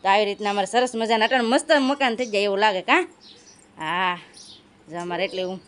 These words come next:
પડથાર ઊંચી કરી છે. બે, આ બે પગથિયા થાય ને એટલે ઊંચી થઈ ગઈ છે. અને અહીં લાદીના બટકા હતા ઈ ફીટ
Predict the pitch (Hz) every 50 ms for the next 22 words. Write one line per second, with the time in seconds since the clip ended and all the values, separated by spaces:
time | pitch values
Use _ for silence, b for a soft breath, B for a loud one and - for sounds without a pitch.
0 | _ - 208 202 202 214 196 185 190 208 202 202 180 180 190 208 208 196 180 208
1 | 190 180 180 170 175 214 220 220 214 202 185 B B B B B B - - 180
2 | 170 185 220 226 226 226 226 220 233 220 - 254 269 285 240 202 202 226 269 311
3 | 330 269 240 233 - - - - - 190 208 202 214 202 202 - - 240 247 240
4 | 277 285 285 294 294 294 B B B B - - 208 208 208 208 208 208 202 233
5 | 269 262 240 254 233 214 214 269 262 254 247 240 262 262 277 254 247 - 285 262
6 | - - 254 269 -